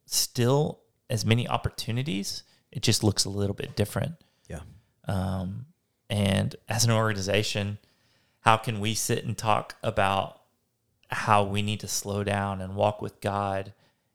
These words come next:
Speaker 1: And that's, that's the message we teach, right? Like,
Speaker 2: Mm-hmm.
Speaker 1: and treat our souls well. But then we're running around like chickens with our heads cut off 'cause we've got, you know, twenty-four events in a year,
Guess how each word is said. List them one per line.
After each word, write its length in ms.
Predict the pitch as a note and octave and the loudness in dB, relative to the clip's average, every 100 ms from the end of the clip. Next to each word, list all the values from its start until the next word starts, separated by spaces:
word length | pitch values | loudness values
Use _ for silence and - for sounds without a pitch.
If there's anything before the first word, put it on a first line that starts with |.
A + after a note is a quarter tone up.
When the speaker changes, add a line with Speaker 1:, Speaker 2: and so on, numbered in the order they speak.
| - | -8
Speaker 1:
And 260 | G2 F#2+ | -4 -2
that's, 280 | - G#2+ - - - | 2 0 0 -8 -2
that's 220 | C3 - | -2 -2
the 80 | G#2+ | -2
message 320 | G2 - F#2+ | -2 -2 -8
we 100 | F#2+ | -10
teach, 380 | - E3 F#3 - | -6 -6 -6 -6
right? 300 | G#2 D3 - - | -2 -2 -4 -6
Like, 300 | G#2 F#2+ G2 | -4 -4 -4
Speaker 2:
Mm-hmm. 200 | F#2+ F#2+ - _ _ - | -2 -4 -6 _ _ -4
Speaker 1:
and 480 | G2 G2+ G2 F#2 - - | 2 2 2 -4 -12 -6
treat 280 | - A#2 A2 | 2 4 4
our 120 | F#2+ | 2
souls 480 | - A2+ A2+ F#2 G2+ | 0 2 2 0 4
well. 480 | G#2 A2+ G2+ G2+ - _ _ _ _ | 6 6 4 -2 -10 _ _ _ _
But 120 | - | -2
then 120 | A2+ G#2 | 2 2
we're 100 | G#2+ | 4
running 300 | G#2+ G#2 G2+ | 4 4 2
around 260 | G#2 G#2 | 2 4
like 140 | G2+ - | 2 2
chickens 320 | C3+ B2 A2+ | 2 2 0
with 100 | G#2+ | 0
our 60 | |
heads 200 | G2 A2+ - | 4 2 4
cut 160 | G2+ | 6
off 340 | G#2 G#2 - - - - | 8 8 4 -16 -20 -4
'cause 140 | - A2+ | 4 4
we've 180 | A2 G2 | 4 4
got, 320 | A2 - - _ _ | 2 2 -4 _ _
you 100 | A#2 | -6
know, 140 | F#2 G2 | -4 -2
twenty-four 480 | - A#2+ G#2 A#2+ G#2+ | 4 4 4 4 4
events 560 | G#2+ A2+ - - - - _ _ _ _ - | 4 0 0 -6 -8 -10 _ _ _ _ -2
in 100 | A2 | 0
a 60 | G#2 | 2
year, 500 | G2+ G2 F#2+ F#2+ | 2 2 0 -6